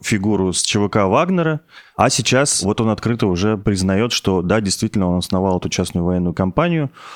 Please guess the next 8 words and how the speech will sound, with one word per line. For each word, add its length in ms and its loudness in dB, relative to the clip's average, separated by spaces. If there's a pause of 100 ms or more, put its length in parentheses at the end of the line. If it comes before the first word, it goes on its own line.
(240)
ездит 380 0
по 120 0
тюрьмам 520 0
и 560 0
собирает 520 0
заключенных 540 -2
на 80 0
войну. 400 -2